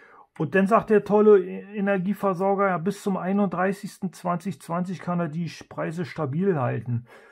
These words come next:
Jetzt sind neun Monate, also Respekt, diese Voraussicht, die überrascht mich doch ein bisschen. Mal sehen, was danach kommt. Also für mich kommt danach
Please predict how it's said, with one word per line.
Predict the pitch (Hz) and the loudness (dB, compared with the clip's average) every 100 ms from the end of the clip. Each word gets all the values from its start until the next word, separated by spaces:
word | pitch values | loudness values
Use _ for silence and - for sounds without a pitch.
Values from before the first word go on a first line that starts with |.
| - - - | -20 -20 -8
Jetzt | 143 139 | -4 -4
sind | 160 165 143 - - | -2 -2 -2 -6 -14
neun | 143 131 139 143 | -6 -2 0 0
Monate, | 135 139 180 202 208 208 208 135 | -2 -2 0 0 2 2 2 0
also | 143 139 143 | -6 -8 -8
Respekt, | 143 - - 269 - - - | -8 -10 -12 -16 -16 -20 -14
diese | 127 120 139 139 | -10 -6 -2 0
Voraussicht, | 123 - 117 160 - 208 - | -2 -8 -8 -8 -8 -10 -10
die | 196 | -10
überrascht | 180 180 196 240 - | -8 -6 -8 -8 -10
mich | 220 | -10
doch | - 220 | -8 -8
ein | 123 | -6
bisschen. | 104 - 113 95 _ - - - _ | -6 -8 -10 -10 _ -20 -20 -20 _
Mal | 143 139 | -4 -2
sehen, | 135 170 202 185 | 0 2 2 2
was | 196 190 - - _ _ _ | 0 -4 -16 -20 _ _ _
danach | 139 147 175 - - | -10 -8 -8 -10 -12
kommt. | 117 101 - - _ _ _ _ - | -12 -12 -16 -20 _ _ _ _ -8
Also | 135 131 | -6 -6
für | 131 151 | -4 -2
mich | 190 | -2
kommt | - 156 139 | -4 -4 -2
danach | 135 135 170 - | 0 0 0 -4